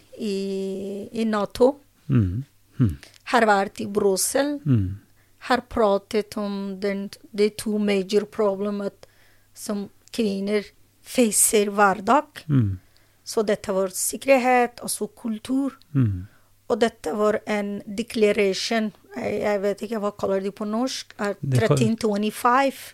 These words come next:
Speaker 2: Ja, deklarasjon.
Speaker 1: Deklarasjon
Speaker 2: Mhm.
Speaker 1: for, eh, kvinnesikkerhet.
Speaker 2: Mhm.
Speaker 1: Eh, så jeg har vært også, jeg var også involvert en,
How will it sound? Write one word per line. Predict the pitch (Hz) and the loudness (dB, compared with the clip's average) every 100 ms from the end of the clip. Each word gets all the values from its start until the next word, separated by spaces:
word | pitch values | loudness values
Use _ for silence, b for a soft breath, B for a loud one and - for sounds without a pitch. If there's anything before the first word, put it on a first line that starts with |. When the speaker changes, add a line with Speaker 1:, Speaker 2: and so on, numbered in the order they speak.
| _ | _
Speaker 2:
Ja, | 131 117 - 120 | -2 -2 -2 -2
deklarasjon. | 120 - 113 107 - 120 123 110 | -2 0 -2 -2 -6 -6 -4 -2
Speaker 1:
Deklarasjon | 269 - - 202 - 226 - 127 | 0 2 0 0 -2 -2 0 0
Speaker 2:
Mhm. | 113 113 | -2 -2
Speaker 1:
for, | 110 220 | 0 2
eh, | 208 208 202 202 - | 4 2 0 -2 -6
kvinnesikkerhet. | 226 208 196 202 202 - - 214 220 214 226 214 208 - 160 | -4 -2 -2 -4 -6 -6 -2 -2 2 0 2 0 0 -6 0
Speaker 2:
Mhm. | 120 95 98 120 B B B B _ _ | 0 0 -2 -6 B B B B _ _
Speaker 1:
Eh, | 196 208 | -6 -6
så | - - - 214 208 202 - 480 440 | -4 -6 -2 0 0 -2 -4 -14 -4
jeg | 226 220 | 0 2
har | 220 208 | 2 0
vært | 196 190 - | 0 -2 -2
også, | 202 - - 240 233 - - 403 | -2 -2 0 0 -2 -8 -10 -2
jeg | 214 202 | 0 2
var | 214 214 - | 0 0 -2
også | 208 - 226 214 | -2 -2 -2 -2
involvert | 208 208 196 196 202 202 196 - | -2 0 0 0 0 -2 -4 -6
en, | 208 202 196 190 - | -4 -4 -6 -8 -12